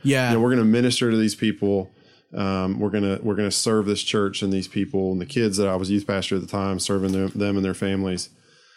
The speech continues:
Speaker 2: Um, and it was just kind of that idea of, like,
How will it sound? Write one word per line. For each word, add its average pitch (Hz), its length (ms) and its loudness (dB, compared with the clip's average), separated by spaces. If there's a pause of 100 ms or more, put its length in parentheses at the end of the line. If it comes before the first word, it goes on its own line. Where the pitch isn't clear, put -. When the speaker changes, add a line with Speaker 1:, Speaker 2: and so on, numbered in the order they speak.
(260)
Speaker 2:
Um, 95 440 -2
and 104 100 0
it - 20 2
was 92 120 -2
just 98 160 -4
kind 107 160 -2
of 98 60 0
that 98 120 0
idea 98 320 0
of, 92 60 -2
like, 92 380 -4